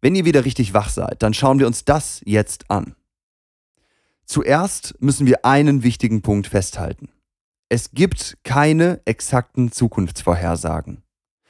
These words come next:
Und Simulationen liefern bloß eine bestmögliche Abschätzung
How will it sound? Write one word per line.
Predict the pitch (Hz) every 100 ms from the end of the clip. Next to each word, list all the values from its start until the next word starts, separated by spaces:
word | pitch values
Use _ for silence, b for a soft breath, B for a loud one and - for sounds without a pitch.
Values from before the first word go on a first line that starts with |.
| _ _
Und | - 120
Simulationen | 147 139 135 - 156 196 147 110 165 -
liefern | 123 135 135
bloß | 113 135 170 -
eine | 123
bestmögliche | 104 139 - 143 139 135 113 120 -
Abschätzung | 160 - - 87 - - -